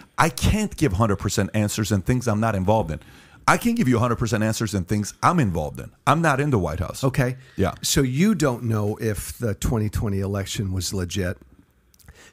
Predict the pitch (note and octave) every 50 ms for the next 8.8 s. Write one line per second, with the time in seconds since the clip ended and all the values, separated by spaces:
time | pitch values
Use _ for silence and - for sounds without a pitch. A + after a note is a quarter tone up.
0 | - - B2 A#2 A#2+ D3+ E3+ D#3+ D3+ D#3+ C#3+ C#3 - - - A#2+ - - - -
1 | A2 A2+ - - - - A2+ G#2+ - _ - - - - - F3 F3+ D3 A2 G2
2 | G2+ F#2+ - - - - _ _ _ - - - - - A2+ G#2+ G2 G#2 G#2+ -
3 | G#2 G2 - - - - A2+ F2+ E2 D#2+ D2+ - - - _ _ _ _ _ _
4 | _ _ _ _ _ _ _ - - - - - - - - - _ - G#2 A2
5 | G#2 B2 B2+ C#3 C3+ B2 B2 G#2+ G2+ F2+ D2 - - - - G#2+ G#2+ G#2+ - -
6 | B2+ A#2+ A#2+ A#2+ A2+ - - - - - G2 F#2+ - G2+ D#2+ - - - - F#2
7 | F2 E2+ G2 G#2+ A2 G#2+ G#2 G2+ G2 G2 - - - G2+ A#2 B2 A2+ A2+ G#2+ A2
8 | A2 A2 - - - A2 G#2 A2 A2 A2 - A2+ A2+ C3 C3